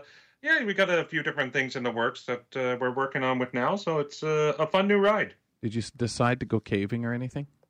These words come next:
Speaker 1: Uh, no, I, I did not. I, I lied on a beach in Aruba with some,
Speaker 2: <laughs>
Speaker 1: uh, nice cold drinks on a hot sandy beach. So that, uh, was the extent of,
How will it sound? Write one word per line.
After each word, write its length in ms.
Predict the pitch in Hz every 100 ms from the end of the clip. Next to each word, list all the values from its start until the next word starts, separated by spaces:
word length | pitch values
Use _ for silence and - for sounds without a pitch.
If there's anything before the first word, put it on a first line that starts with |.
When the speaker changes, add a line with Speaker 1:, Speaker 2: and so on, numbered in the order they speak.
| _ _ _ _ _ _ _ -
Speaker 1:
Uh, 80 |
no, 400 | 143 135 139 135
I, 260 | 113 117 123
I 140 | 123 117
did 140 | 120
not. 220 | 120 123
I, 140 | 117 117
I 180 | 123 117
lied 400 | 120 123 139 135
on 120 | 127
a 40 |
beach 380 | 107 127 151 -
in 60 | 127
Aruba 520 | 110 113 131 156 139
with 180 | 120 120
some, 460 | - 113 104 202 - -
Speaker 2:
<laughs> 160 | -
Speaker 1:
uh, 280 | - 110 107
nice 240 | 110 131 135
cold 260 | 160 143
drinks 380 | 120 127 139 143
on 120 | 135
a 200 | 120 107
hot 280 | 101 131 143
sandy 340 | - 143 135 117
beach. 460 | 120 127 160 - -
So 640 | - 123 120 117 117 113 107
that, 340 | 143 - -
uh, 240 | 139 123 123
was 120 | 123
the 100 | 131
extent 400 | 117 135 139 -
of, 280 | 123 113